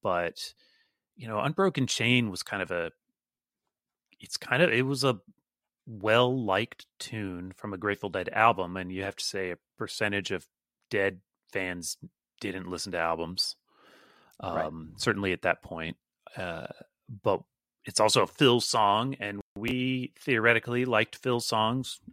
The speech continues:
Speaker 1: except I think plenty of people had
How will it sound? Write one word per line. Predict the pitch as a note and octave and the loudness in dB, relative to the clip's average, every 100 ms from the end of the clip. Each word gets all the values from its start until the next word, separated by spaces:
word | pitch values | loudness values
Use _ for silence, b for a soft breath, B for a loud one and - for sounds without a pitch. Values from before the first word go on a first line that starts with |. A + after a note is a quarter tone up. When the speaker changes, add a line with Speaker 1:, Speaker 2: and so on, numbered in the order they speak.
| - | -14
Speaker 1:
except | G#2+ - A2 - _ _ _ _ - | -8 -2 -2 -4 _ _ _ _ -16
I | G2 | -10
think | G#2 - _ - | -8 -10 _ -8
plenty | G#2+ G2+ | -6 -6
of | |
people | - - G2 F#2 | -8 -6 -2 -2
had | F#2 | -2